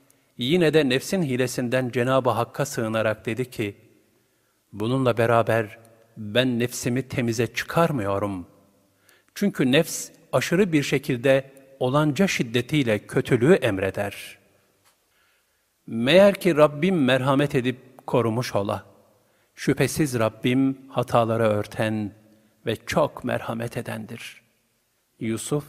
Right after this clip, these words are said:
elli üç. Bir başka ayet-i kerimede Allah Teala şöyle buyurur: "Eğer üstünüzde Allah'ın lütuf ve merhameti olmasaydı, içinizden hiçbir kimse temize çıkamazdı.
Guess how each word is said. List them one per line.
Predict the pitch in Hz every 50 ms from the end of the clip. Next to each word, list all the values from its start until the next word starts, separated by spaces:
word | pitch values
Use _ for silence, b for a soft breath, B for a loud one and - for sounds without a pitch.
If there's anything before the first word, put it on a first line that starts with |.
| - - -
elli | 131 110 98 92
üç. | 101 92 90 - - - - - _ _ _ _ _ _ _ _ _ _ _ _ _ _ _ _ _ _ _ _ _ _ _ _ _ _
Bir | - 139 170 165
başka | 190 180 - - 240 214
ayet-i | 143 143 143 160 165 - 175
kerimede | - - 143 143 147 147 143 143 143
Allah | 123 139 143 151 151
Teala | 143 - 156 139 143 143 139 139 143 143
şöyle | - - 143 139 139 127 107
buyurur: | - 107 101 98 98 98 92 - - _ _ _ _ _ _ _ _ _ _ _ _ _ _ _ _ _ _ _ _ -
"Eğer | 123 120 127 127 123
üstünüzde | 123 117 - - - 131 123 120 117 - - 123
Allah'ın | 113 120 117 120 127 127 123 131 127 117
lütuf | 110 113 - - 180 - -
ve | 123 117
merhameti | 113 113 117 113 117 120 110 110 107 - 127
olmasaydı, | 113 110 110 107 104 104 - - 120 110 104 - 107 101 98 - - _ _ _ _ _ _ _ _ _ _ _ _ _ -
içinizden | 135 - - 160 151 151 143 - 160 156 156
hiçbir | 147 208 - - - 139
kimse | - - 147 120 - - 117
temize | - - 131 117 117 107 110 92
çıkamazdı. | - - 139 - - 135 117 104 98 98 - - - 113